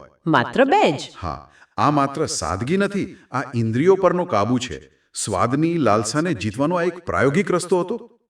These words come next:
Speaker 1: પોતાના બધા કામ જાતે જ કરતા. એટલું જ નહીં, બીમાર હોય તો પણ કોઈ અનુયાયીને પોતાના પગ દબાવવા દેતા નથી. મને આ વાત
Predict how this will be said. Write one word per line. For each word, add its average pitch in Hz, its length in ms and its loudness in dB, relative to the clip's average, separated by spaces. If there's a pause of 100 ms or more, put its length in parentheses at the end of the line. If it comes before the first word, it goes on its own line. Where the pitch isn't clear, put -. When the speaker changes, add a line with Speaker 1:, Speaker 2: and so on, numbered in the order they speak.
(200)
Speaker 1:
પોતાના 208 440 4
બધા 170 380 2
કામ 214 280 2
જાતે 165 340 2
જ 165 100 -8
કરતા. 127 480 -8 (280)
એટલું 220 360 4
જ 226 60 0
નહીં, 277 380 4 (180)
બીમાર 180 440 4
હોય 240 220 4
તો 240 420 4
પણ 165 260 4 (180)
કોઈ 302 160 4
અનુયાયીને 226 640 4
પોતાના 208 460 4
પગ 226 380 4
દબાવવા 190 420 4
દેતા 156 300 0
નથી. 131 540 -8 (200)
મને 294 220 6
આ 180 260 4
વાત 247 200 6